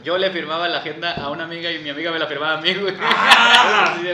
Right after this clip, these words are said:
Speaker 1: me la, me acuerdo,
Speaker 2: Y
Speaker 1: güey.
Speaker 2: otra anécdota, güey. Bueno, no sé si se acuerdan, eh, bueno, no sé si el Emilio, los que nos escuchen se acuerden, güey. Yo usaba el cabello largo, pues,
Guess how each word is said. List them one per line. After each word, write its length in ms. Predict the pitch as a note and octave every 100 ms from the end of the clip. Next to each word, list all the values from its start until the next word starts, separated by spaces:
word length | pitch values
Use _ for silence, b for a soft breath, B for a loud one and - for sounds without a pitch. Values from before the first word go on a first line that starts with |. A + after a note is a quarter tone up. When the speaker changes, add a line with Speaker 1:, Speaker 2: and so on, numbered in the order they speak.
| E3+
Speaker 1:
me 60 |
la, 140 | E3+ D#3
me 120 | D3+
acuerdo, 260 | C#3+ D3 F3
Speaker 2:
Y 40 |
Speaker 1:
güey. 140 | E3+ F3+
Speaker 2:
otra 220 | - A#3+
anécdota, 760 | A3 G3+ G3+ G#3+ A3 A3 G#3 F#3+
güey. 240 | E3+ D3+
Bueno, 160 | D#3 E3
no 60 | E3+
sé 60 |
si 120 | E3+ F#3
se 100 | F3
acuerdan, 440 | D3 D#3 F3+ F#3 D#3
eh, 540 | D3 C#3+ C#3 C3 C3 C#3
bueno, 160 | D3
no 120 | C#3+ C#3+
sé 100 | D#3+
si 60 |
el 60 | D#3+
Emilio, 420 | C3+ D3+ E3+ F3
los 140 | E3 D#3
que 100 | D3+
nos 120 | C3+
escuchen 300 | - D3+ F3+
se 80 | D3+
acuerden, 360 | D#3 D#3+ E3+
güey. 220 | F3 F#3 F#3+ B2 A#2+ C3 - - - - - B B B B B - - D#3
Yo 380 | D3 E3+ F#3+ - - - - - -
usaba 380 | D3+ - C3+ D3
el 100 | D#3
cabello 320 | C#3 C3 C#3+
largo, 340 | E3+ C#4+ C#4+ -
pues, 140 | -